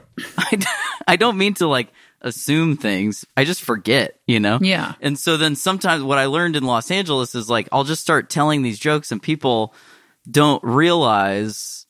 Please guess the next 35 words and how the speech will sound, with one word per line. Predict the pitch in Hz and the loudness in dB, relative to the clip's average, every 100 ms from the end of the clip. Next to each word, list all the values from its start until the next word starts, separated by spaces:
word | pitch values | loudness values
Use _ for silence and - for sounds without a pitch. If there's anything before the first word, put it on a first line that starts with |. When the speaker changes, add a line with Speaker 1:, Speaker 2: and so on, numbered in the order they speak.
| _ _ | _ _
Speaker 1:
Like, | 160 170 | 2 4
I | 185 | 4
opened | 185 190 185 | 4 0 -2
for | 175 | -2
my | 151 | -2
friend | - 160 | 0 -2
Mateo | 135 113 147 135 120 | -2 -2 -4 -2 -2
Lane. | 110 113 78 92 - | -2 -2 -2 -6 -2
He | 127 | 0
was | 113 98 | 2 2
at | 87 | 2
the | 85 | 0
Speaker 2:
Mm-hmm. | 90 | -2
Speaker 1:
Ace | 107 - | -6 -4
Theater. | 113 92 85 - - - - | -2 0 -2 -6 -20 -20 -4
Speaker 2:
Mm-hmm. | 190 180 165 170 - _ _ 156 | 0 2 2 -2 -10 _ _ 0
Speaker 1:
And | 156 | 2
that's, | 165 156 175 | 2 0 0
like, | 147 120 - _ | 0 -2 -10 _
you | 175 175 | -2 0
know, | 123 107 - | 2 0 0
a | 151 | 0
gay | 156 180 | 0 2
audience, | 131 180 151 120 117 | 2 0 -2 -4 -8
but | 139 - - | -12 -12 -4
they | 151 | -2
don't | 190 | 0
know | 160 123 | 0 0
who | 156 131 | 0 2
I | 107 | 2
am. | 139 110 95 113 - - _ - | 2 0 0 -2 -6 -20 _ -2
They're | 135 160 | 2 4
his | 196 170 | 2 2
Speaker 2:
Mm-hmm. | 110 | -2
Speaker 1:
audience. | 90 90 - - | -4 -10 -14 -18